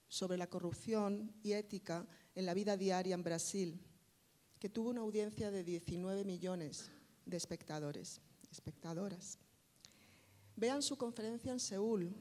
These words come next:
ante un estadio de catorce mil personas. Impresiona. Pero mi debate favorito, preferido, va a ser siempre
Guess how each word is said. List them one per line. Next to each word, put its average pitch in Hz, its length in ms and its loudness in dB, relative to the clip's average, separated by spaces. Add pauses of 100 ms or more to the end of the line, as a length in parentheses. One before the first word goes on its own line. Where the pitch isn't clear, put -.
(140)
ante 190 200 0
un 220 100 2
estadio 220 360 4
de 208 120 4
catorce 170 500 -4
mil 214 420 -4
personas. 170 760 -2 (360)
Impresiona. 170 680 -2 (1700)
Pero 208 180 4
mi 214 140 2
debate 226 400 2
favorito, 214 680 2
preferido, 190 480 2
va 180 60 2
a 185 40 2
ser 202 160 2
siempre 202 600 2